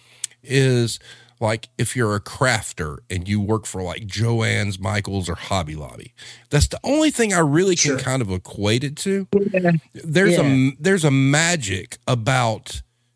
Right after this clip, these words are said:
Speaker 1: working around the things you love. And, you know,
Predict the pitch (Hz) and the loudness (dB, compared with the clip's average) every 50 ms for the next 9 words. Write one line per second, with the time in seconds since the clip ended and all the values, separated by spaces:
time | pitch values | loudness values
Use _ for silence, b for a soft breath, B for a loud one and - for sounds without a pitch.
0 | _ _ _ - - 123 117 113 113 131 151 180 156 - 170 156 143 127 127 127 | _ _ _ -12 -6 -4 -2 2 4 4 4 4 2 0 -2 -2 -2 -2 0 0
1 | 139 135 135 139 139 123 120 110 - - 127 120 113 110 101 92 95 98 87 87 | 0 0 2 0 0 0 -2 -4 -4 -2 -2 0 0 0 0 -2 -2 -4 -4 -4
2 | 90 98 107 98 73 - - - - - - - B B B B B B B - | -2 0 0 0 0 -2 -8 -16 -18 -18 -20 -20 B B B B B B B 0
3 | 127 131 135 131 123 120 117 110 - - _ _ - 139 139 - 123 123 117 113 | 2 2 4 4 4 2 0 -2 -4 -10 _ _ -10 -2 0 0 2 2 2 2
4 | 110 107 90 | 0 -2 -4